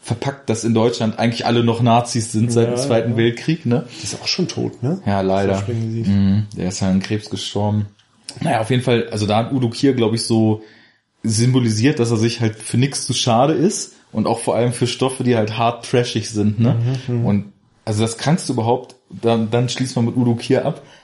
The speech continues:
Speaker 1: hab ich jetzt gerade gesehen, Lars von Trier hat mal eine Serie gedreht, ne? So eine Miniserie fürs
Speaker 2: Mhm.
Speaker 1: dänische Fernsehen.
Speaker 2: Mhm.
Speaker 1: Die heißt im, im Original, äh, heißt die Kingdom,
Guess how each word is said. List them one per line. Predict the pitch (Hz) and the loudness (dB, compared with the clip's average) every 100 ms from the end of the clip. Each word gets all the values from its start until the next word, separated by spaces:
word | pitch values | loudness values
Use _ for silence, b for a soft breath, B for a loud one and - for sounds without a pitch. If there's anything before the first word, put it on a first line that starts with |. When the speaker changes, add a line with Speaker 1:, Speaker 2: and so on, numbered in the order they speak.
| B - | B -4
Speaker 1:
hab | 110 | -2
ich | 110 | 0
jetzt | 117 - | -2 -2
gerade | 110 101 | 0 0
gesehen, | 104 101 113 127 B B - | 0 0 0 0 B B -2
Lars | 104 147 | -2 -2
von | - 120 | -4 -6
Trier | - 131 131 | 0 2 2
hat | 117 | 2
mal | 117 | 2
eine | 117 | 2
Serie | 107 123 117 107 | 4 4 4 2
gedreht, | 104 101 101 98 98 | 0 -2 0 -2 0
ne? | 120 151 | 0 0
So | 117 107 | 0 2
eine | 113 | 4
Miniserie | 123 127 113 107 110 104 104 | 4 4 2 4 4 4 2
fürs | 101 117 | 0 -2
Speaker 2:
Mhm. | 123 | 2
Speaker 1:
dänische | 117 113 110 | 2 2 -2
Fernsehen. | 117 117 110 110 104 101 | -4 0 0 2 0 0
Speaker 2:
Mhm. | 110 123 - | -4 -8 -4
Speaker 1:
Die | 104 104 | 0 2
heißt | 113 - | 0 0
im, | 113 110 104 | 0 2 0
im | 107 107 | 0 0
Original, | 110 110 107 107 113 123 131 - 107 104 101 104 | 2 0 2 4 4 2 2 2 2 2 -2 -6
äh, | _ _ _ _ | _ _ _ _
heißt | 110 104 - | -2 -2 2
die | 107 101 - | 2 2 -2
Kingdom, | - 131 160 165 165 185 | 0 2 4 4 4 2